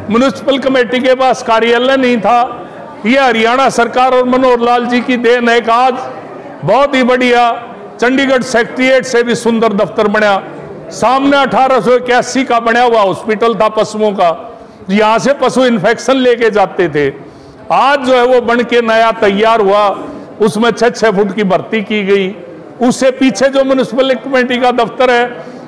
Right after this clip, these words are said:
वहाँ जो है, सफाई कर्मचारियों के लिए, और ऊपर लाइब्रेरी, और नीचे जो है, खुलापन, एक इस तरह का नक्शा भी,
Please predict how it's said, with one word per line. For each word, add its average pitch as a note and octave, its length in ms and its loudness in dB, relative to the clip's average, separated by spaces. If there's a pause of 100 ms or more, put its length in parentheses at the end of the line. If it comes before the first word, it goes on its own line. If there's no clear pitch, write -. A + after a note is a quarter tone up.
(120)
वहाँ F#3 340 2
जो B3+ 140 2
है, B3+ 120 2
सफाई A3 460 0
कर्मचारियों A#3 680 0
के A#3 120 2
लिए, A#3+ 520 0 (640)
और A#3 180 2
ऊपर C4 300 0
लाइब्रेरी, A#3+ 680 2 (800)
और A3 180 2
नीचे A#3+ 400 2
जो A#3 180 2
है, A#3 440 0 (800)
खुलापन, B3 640 2 (300)
एक A3 200 2
इस - 240 0
तरह A#3+ 180 2
का A3+ 140 0
नक्शा G#3 380 -2
भी, G#3+ 240 -2